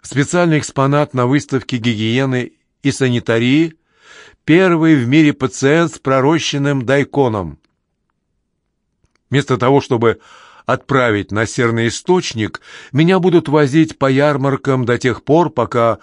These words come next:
моё тело не превратится в ящик для выращивания дайкона. Хотя можно смотреть на это более оптимистично.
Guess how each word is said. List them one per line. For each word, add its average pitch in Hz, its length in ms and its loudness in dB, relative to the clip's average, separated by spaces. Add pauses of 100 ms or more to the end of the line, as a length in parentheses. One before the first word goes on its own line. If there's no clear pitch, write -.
(220)
моё 127 300 2
тело 127 680 -4 (320)
не 127 100 0
превратится 143 680 0
в 143 40 0
ящик 143 720 -4
для 131 160 0
выращивания 131 680 0
дайкона. 104 800 -4 (1400)
Хотя 175 320 0
можно 185 320 0
смотреть 156 480 -2
на 156 60 -4
это 156 200 0
более 139 300 0
оптимистично. 104 880 -8